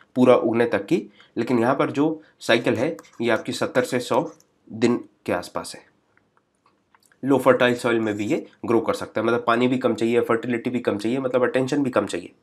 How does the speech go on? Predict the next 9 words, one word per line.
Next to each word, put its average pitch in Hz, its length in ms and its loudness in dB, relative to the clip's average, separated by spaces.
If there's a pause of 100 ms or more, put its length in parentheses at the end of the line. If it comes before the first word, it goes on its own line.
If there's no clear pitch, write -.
(300)
और 123 100 2
साथ 113 240 -2
में 165 120 4 (280)
ग्रो 156 220 6
बहुत 110 180 -2
जल्दी 98 220 -2
हो 90 80 -6
जाते 85 240 -10
हैं। - 180 -20